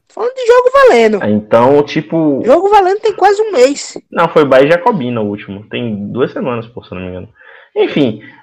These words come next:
Speaker 2: é,
Speaker 1: Sim,
Speaker 2: eu
Speaker 1: duas
Speaker 2: acho que
Speaker 1: semanas
Speaker 2: vai
Speaker 1: com
Speaker 2: ser,
Speaker 1: essa três,
Speaker 2: acho que
Speaker 1: pô.
Speaker 2: vai ser um, acho que vai ser um jogo muito pegado, assim. Tende a ser um jogo muito pegado. O Vitória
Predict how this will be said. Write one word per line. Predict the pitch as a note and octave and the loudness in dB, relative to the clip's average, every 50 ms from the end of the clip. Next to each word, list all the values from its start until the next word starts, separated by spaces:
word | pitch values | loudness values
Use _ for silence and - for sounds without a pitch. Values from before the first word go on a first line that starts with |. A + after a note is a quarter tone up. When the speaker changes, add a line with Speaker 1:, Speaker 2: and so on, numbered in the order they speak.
| _ - | _ 0
Speaker 2:
é, | - A#2 C3 C3+ C3+ C3 B2+ B2 A#2 G#2+ F2 - - - - _ _ _ _ _ _ _ _ _ _ | 2 4 6 6 6 6 6 6 6 4 4 2 -2 -6 -12 _ _ _ _ _ _ _ _ _ _
Speaker 1:
Sim, | _ - - - - - | _ -20 -16 -8 -2 0
Speaker 2:
eu | F#3+ G3 | 2 4
Speaker 1:
duas | F#3 F3+ | 4 4
Speaker 2:
acho | F#3 - | 4 2
que | B4+ | 2
Speaker 1:
semanas | G#4+ - - C5 | 2 4 4 6
Speaker 2:
vai | C5+ - | 4 4
Speaker 1:
com | - A#4+ | 4 2
Speaker 2:
ser, | B4+ | 2
Speaker 1:
essa | B4+ - D5 C5+ | 2 2 0 0
três, | - A#4+ G#4+ G#4+ | 0 2 2 2
Speaker 2:
acho | A4 - - | 2 0 -2
que | - | -4
Speaker 1:
pô. | - - | -2 -2
Speaker 2:
vai | D3+ D#3 D3+ | 0 -2 -2
ser | D3+ - D#3+ | -4 -6 -8
um, | D#3 D#3 D3 - - | -6 -6 -8 -8 -4
acho | A#2 B2+ - - | -6 -6 -6 -6
que | - | -8
vai | D3 C#3 C#3+ | -6 -6 -6
ser | C#3+ - D#3 | -6 -6 -8
um | D3 C#3 | -8 -6
jogo | B2+ C3+ C3+ C3 C3+ C3 | -6 -6 -6 -6 -8 -8
muito | B2 B2+ C#3+ C#3 - E3+ E3+ D#3+ D#3 D3+ D3 C3+ B2+ A2+ A2 G#2+ G#2 - - - - - - - _ _ _ _ _ _ _ _ _ _ | -8 -8 -10 -10 -8 -8 -6 -6 -6 -6 -6 -8 -8 -10 -10 -12 -12 -14 -14 -18 -20 -20 -20 -20 _ _ _ _ _ _ _ _ _ _
pegado, | _ F#4 F4+ E3+ A2 A#2 A2+ A#2 B2 C3 B2+ A#2 | _ -2 -2 0 0 2 2 2 2 2 -2 -4
assim. | A2+ - - A2+ A#2 A2+ | -6 -6 -8 -14 -14 -8
Tende | - - C3+ C#3 C3+ C3+ | -2 0 0 0 2 2
a | C3+ B2+ | 0 -2
ser | - C3 | -2 -6
um | B2+ B2 | -8 -6
jogo | B2 B2 A#2 A2+ A#2 | -6 -6 -8 -8 -8
muito | A#2 A#2+ B2 - C#3+ | -10 -12 -12 -16 -20
pegado. | - _ C#3 B2 G#2+ G2 G2+ G2+ G2+ A#2 C3 C3+ B2 A#2 | -6 _ -4 -4 -2 -2 -4 -2 -2 -2 -4 -4 -6 -8
O | A2+ A2 | -8 -8
Vitória | A2 A2 A2 A2+ A2 A2 A2 A2 G#2 G#2 - | -10 -10 -2 0 0 2 2 0 -2 -4 -6